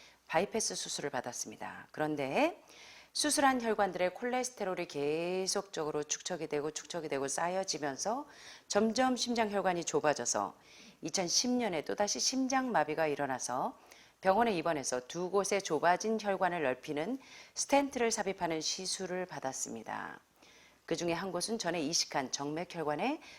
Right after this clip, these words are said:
콜레스테롤이 쌓여서 막혀진 것이었죠." 여러분들 가운데도 이 중에도 지금 스텐트를 하신 분들이 몇 분 계시는데, 자, 스텐트가 뭔지는 아시죠?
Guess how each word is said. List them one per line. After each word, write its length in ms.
콜레스테롤이 880
쌓여서 540
막혀진 500
것이었죠." 640
여러분들 640
가운데도 400
이 120
중에도 320
지금 220
스텐트를 440
하신 240
분들이 200
몇 160
분 140
계시는데, 800
자, 120
스텐트가 440
뭔지는 320
아시죠? 480